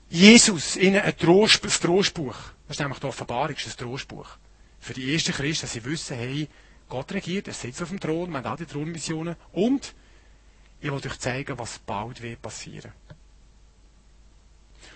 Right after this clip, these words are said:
Und jetzt gehen wir hin und sagen, nein, nein, er tröstet sie zwar, hey, es wird bald aufhören, aber eigentlich meint er, es geht noch zweitausend Jahre.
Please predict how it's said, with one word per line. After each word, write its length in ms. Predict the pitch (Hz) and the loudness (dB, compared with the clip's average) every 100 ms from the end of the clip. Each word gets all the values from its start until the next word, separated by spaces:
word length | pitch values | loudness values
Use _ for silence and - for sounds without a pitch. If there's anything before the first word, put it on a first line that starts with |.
| - - | -6 10
Und 140 | 226 | 10
jetzt 180 | - - | 12 12
gehen 180 | 190 196 | 12 12
wir 180 | 202 | 12
hin 140 | 185 233 | 10 8
und 180 | 220 156 | 2 4
sagen, 280 | 190 180 | 4 4
nein, 100 | 185 | 4
nein, 240 | 202 143 117 - - | 4 2 0 -10 4
er 200 | 175 170 | 6 6
tröstet 440 | 180 233 277 226 | 8 10 10 4
sie 100 | - | -6
zwar, 400 | 151 156 147 139 | -4 4 4 4
hey, 340 | 131 190 131 104 - | 6 6 6 0 -14
es 140 | - 139 | -12 -2
wird 220 | 160 143 | 0 2
bald 260 | 156 147 127 | 2 2 -2
aufhören, 400 | 208 165 226 247 - - - - _ - - - | -6 -6 -6 -6 -12 -20 -20 -20 _ -20 -20 -12
aber 200 | 139 147 | -8 -2
eigentlich 340 | 180 240 202 | -2 0 -4
meint 380 | 135 135 135 - | -4 -4 -6 -8
er, 120 | 127 | -10
es 160 | 131 - | -10 -10
geht 200 | 123 147 | -8 -8
noch 100 | 160 | -10
zweitausend 540 | - 139 139 135 143 | -10 -10 -10 -12 -12
Jahre. 180 | - | -14